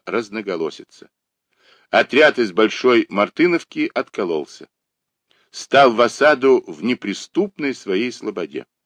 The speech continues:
Приехал сам Ковалёв наводить порядок. Его и выбрали новым начальником дивизии. Тогда забузил и Думенко.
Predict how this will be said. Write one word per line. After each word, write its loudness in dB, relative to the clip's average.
Приехал 0
сам 0
Ковалёв 2
наводить -4
порядок. -8
Его 2
и -10
выбрали -2
новым 0
начальником -6
дивизии. -16
Тогда 2
забузил 0
и -4
Думенко. -6